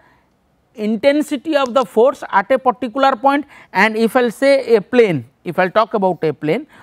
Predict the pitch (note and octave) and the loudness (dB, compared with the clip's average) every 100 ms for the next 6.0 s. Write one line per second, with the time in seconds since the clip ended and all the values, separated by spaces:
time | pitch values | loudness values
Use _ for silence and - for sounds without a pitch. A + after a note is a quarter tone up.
0 | - A3 A#3 A#3+ A3 F#3+ B3 - G#3+ G3+ | -2 0 0 0 -2 0 0 0 -2 -2
1 | G3 - E3 F3 E3+ F3+ C4+ - - - | -6 -6 -4 -4 -4 -6 -6 -12 -20 -6
2 | G#3+ G3+ C4 B3+ G3+ F#3+ A#3 B3+ A#3 B3+ | -6 -2 -4 0 0 0 -2 -2 -4 -6
3 | B3 D4 - F#3 G3 F#3+ F#3 F3+ E3+ - | -8 -8 -6 -4 -2 -2 0 0 -2 -6
4 | D3 C#3 - - _ _ - G3 A3 G3+ | -12 -12 -14 -20 _ _ -14 -8 -6 -2
5 | G#3 B3 - F3+ E3+ F3+ D#3 C#3 C3+ | 0 0 -4 -2 0 0 -8 -10 -10